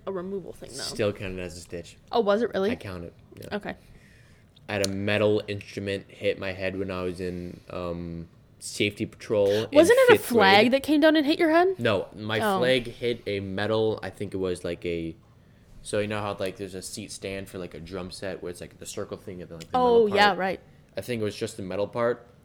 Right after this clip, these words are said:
Speaker 2: that
Speaker 1: Oh,
Speaker 2: fell
Speaker 1: came
Speaker 2: down
Speaker 1: down.
Speaker 2: and
Speaker 1: Oh.
Speaker 2: smashed me on the top of the head. I was in school, and I was like, "Oh, dude, my head hurts." And I had a neon yellow sweatshirt,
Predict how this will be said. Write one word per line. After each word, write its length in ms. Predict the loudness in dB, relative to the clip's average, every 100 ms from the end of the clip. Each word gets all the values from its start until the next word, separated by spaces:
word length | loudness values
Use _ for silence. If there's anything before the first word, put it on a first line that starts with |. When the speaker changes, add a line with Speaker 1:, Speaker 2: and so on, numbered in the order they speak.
| -8
Speaker 2:
that 340 | -6 -6 -10 -4
Speaker 1:
Oh, 60 | 0
Speaker 2:
fell 100 | 2
Speaker 1:
came 120 | 4
Speaker 2:
down 340 | 4 2 0
Speaker 1:
down. 80 | -4
Speaker 2:
and 100 | -6
Speaker 1:
Oh. 20 |
Speaker 2:
smashed 520 | -6 -2 -2 -2 -4 -6
me 100 | -6
on 100 | -6
the 60 | -8
top 220 | -8 -8
of 60 | -8
the 120 | -8
head. 320 | -6 -6 -6 -12 -20 -20 -20 -20 _ -14 0
I 80 | 2
was 100 | 4
in 140 | 2
school, 560 | 0 0 4 4 2 -8 -20 -20 -20 -20 -4
and 480 | 0 0 0 -2 -4
I 80 | -2
was 140 | -2
like, 140 | -2 -4
"Oh, 180 | -6 -8 -8
dude, 120 | -4
my 100 | -4
head 200 | -2 -2
hurts." 280 | -2 -6 -8
And 120 | -4
I 80 | -2
had 100 | -2
a 40 |
neon 600 | -4 -2 0 0 -2 -2
yellow 280 | 0 2 0
sweatshirt, 640 | 0 -2 -2 0 2 2